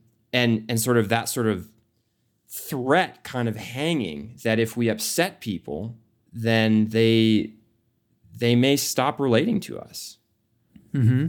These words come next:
Speaker 1: Or it may be harder to relate to them, or they may hold a grudge. And all that's gonna make my life more difficult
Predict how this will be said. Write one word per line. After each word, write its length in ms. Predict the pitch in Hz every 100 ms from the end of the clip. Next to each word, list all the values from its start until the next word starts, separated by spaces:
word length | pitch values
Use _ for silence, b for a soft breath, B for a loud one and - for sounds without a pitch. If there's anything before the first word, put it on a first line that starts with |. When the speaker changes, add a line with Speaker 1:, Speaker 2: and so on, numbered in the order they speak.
| - - -
Speaker 1:
Or 260 | 123 123 120
it 80 | 123
may 160 | 127
be 140 | 123 123
harder 480 | - 135 170 170
to 160 | 117 110
relate 340 | 95 80 73 -
to 80 |
them, 300 | 76 62 - -
or 140 | 104
they 120 | 104
may 140 | 107 107
hold 360 | 107 123 127 139
a 40 |
grudge. 760 | - 113 123 113 - - - _ 110
And 100 | 117
all 160 | 175
that's 240 | 156 147 -
gonna 160 | 123
make 180 | 117 113
my 140 | 113
life 340 | 110 110 110 - _
more 300 | 95 101 113
difficult 580 | 123 170 180 107 92 -